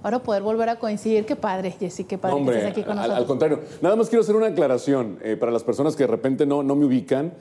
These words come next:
Speaker 2: trabajo en una estación de radio, es por eso que Roberta dice que he estado con algunos hombres en la cama, pues porque se levantan y sintonizan la radio. No vaya usted a pensar otra cosa, ¿verdad?
Speaker 1: No, no, pero me encanta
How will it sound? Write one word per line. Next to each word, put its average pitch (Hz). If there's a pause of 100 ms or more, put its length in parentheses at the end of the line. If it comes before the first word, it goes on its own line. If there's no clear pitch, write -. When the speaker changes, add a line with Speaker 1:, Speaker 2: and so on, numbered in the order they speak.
(220)
Speaker 2:
trabajo 120
en 143
una 147
estación 123
de 135
radio, 127
es 123
por 120
eso 123
que 104 (160)
Roberta 120
dice 123
que 113
he -
estado 120
con 107
algunos 117
hombres 123
en 131
la 127
cama, 139 (240)
pues 131
porque 131
se 135
levantan 135
y -
sintonizan 131
la 151
radio. 165 (220)
No 185
vaya 190
usted 202
a 165
pensar 113
otra 135
cosa, 269
¿verdad? 359
Speaker 1:
No, 359
no, 359
pero 311
me 294
encanta 381